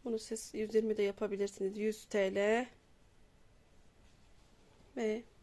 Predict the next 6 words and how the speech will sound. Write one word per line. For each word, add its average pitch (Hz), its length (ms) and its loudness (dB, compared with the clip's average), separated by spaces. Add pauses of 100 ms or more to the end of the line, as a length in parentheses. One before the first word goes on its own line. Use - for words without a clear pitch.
(460)
şöyle - 280 -12
güzel 214 460 -2
bir, 202 280 -4 (400)
değişik 226 500 2
bir 202 100 4
şey. - 680 0